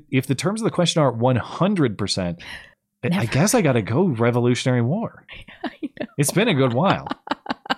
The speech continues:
Speaker 1: It's been a good long time. I'm trying to rack my brain for something that's, yeah, th-, that I would consider not really debatable or without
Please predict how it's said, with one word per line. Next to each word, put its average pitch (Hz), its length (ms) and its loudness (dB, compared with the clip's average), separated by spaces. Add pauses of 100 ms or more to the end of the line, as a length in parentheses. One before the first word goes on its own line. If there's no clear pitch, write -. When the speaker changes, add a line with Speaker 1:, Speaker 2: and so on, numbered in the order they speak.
(760)
Speaker 1:
It's - 120 -4
been 175 100 0
a 175 80 2
good 120 180 0
long 117 200 -2
time. 156 160 0
I'm 104 80 0
trying 147 220 0 (120)
to 95 60 -10 (100)
rack 120 300 -4
my 117 100 -2
brain 107 300 -4
for 107 120 -8
something 113 360 -4
that's, 95 280 -6 (2250)
yeah, 107 300 -4
th-, 101 200 -12
that 113 140 0
I 113 60 4
would 110 160 0
consider 107 680 0
not 117 440 -2
really 107 260 -2
debatable 90 560 -4
or 87 140 -8
without 113 480 -2